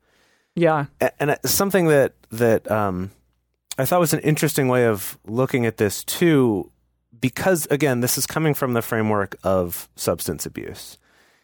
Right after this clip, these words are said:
Speaker 1: Yeah.
Speaker 2: And it's interesting because we also talk about addiction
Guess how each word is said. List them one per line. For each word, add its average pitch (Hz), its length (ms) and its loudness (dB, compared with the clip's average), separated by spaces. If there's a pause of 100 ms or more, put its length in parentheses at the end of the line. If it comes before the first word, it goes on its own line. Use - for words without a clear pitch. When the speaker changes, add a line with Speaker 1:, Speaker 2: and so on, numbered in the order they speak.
(140)
Speaker 1:
Yeah. 160 140 2
Speaker 2:
And 135 260 0 (500)
it's 131 220 2
interesting 139 540 2
because 104 1040 0 (180)
we 123 140 2
also 139 260 2
talk 120 260 -2
about 101 460 0
addiction 101 680 -2